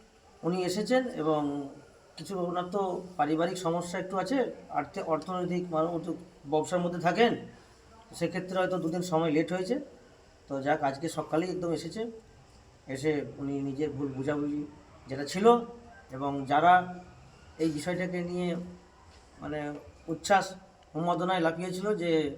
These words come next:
তৃণমূলের আবার গোষ্ঠীদ্বন্দ্ব বিরাটভাবে দেখা গেল খানাকুলে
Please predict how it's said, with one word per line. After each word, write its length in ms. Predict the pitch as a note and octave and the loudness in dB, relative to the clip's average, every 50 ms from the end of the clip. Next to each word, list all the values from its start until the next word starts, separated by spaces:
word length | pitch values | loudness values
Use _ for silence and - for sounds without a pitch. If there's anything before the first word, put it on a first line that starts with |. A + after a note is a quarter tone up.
| - - | -8 -4
তৃণমূলের 540 | - E3 E3 E3 E3 E3 E3 E3+ E3 D3+ - - - - - | -2 0 0 2 2 2 2 2 0 -2 -4 -10 -10 -2 2
আবার 240 | D#3+ E3+ F#3+ F#3+ | 4 6 6 6
গোষ্ঠীদ্বন্দ্ব 640 | E3+ F3 E3 - - F3 F3 E3+ E3 E3+ D#3+ D#3 - - - - - - - - | 4 2 -2 -2 -2 -2 0 0 2 0 0 -2 -4 -10 -18 -20 -20 -20 -16 -8
বিরাটভাবে 540 | - D3 E3 G3 F#3 F3+ D#3+ C#3 D#3 D#3 E3 | -2 2 6 8 8 8 8 4 0 0 0
দেখা 220 | D3+ D#3+ D#3+ D#3 D#3 | 0 0 0 0 0
গেল 160 | D#3+ D#3 D#3 | 0 0 0
খানাকুলে 560 | D#3 D#3 D#3 D#3 D#3+ D#3+ F3 F#3+ A3 A#3 A3 | 0 0 0 0 0 0 -2 -2 -2 -4 -6